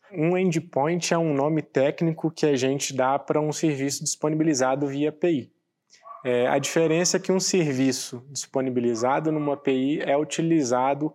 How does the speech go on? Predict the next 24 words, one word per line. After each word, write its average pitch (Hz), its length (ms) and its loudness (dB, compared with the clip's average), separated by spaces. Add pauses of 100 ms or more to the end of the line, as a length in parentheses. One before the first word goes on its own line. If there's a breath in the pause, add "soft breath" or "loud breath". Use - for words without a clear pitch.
(220 soft breath)
não 156 240 0
por 185 180 2
uma 185 200 2
pessoa, 139 640 0
mas 123 280 -4
por 147 200 -4
um 147 100 -2
sistema 165 800 -4
que 175 160 -6
vai 139 680 -2
efetuar 135 560 0
toda 143 260 0
a 147 40 0
comunicação 151 1000 -2 (640)
programaticamente. 143 1200 -2 (120)
Eu 110 60 -8
vou 127 120 2
citar 139 340 0
aqui 135 160 -2
alguns 143 640 0 (260 soft breath)
pra 135 140 0
quem 131 220 0
tiver 139 340 2
buscando 131 720 -2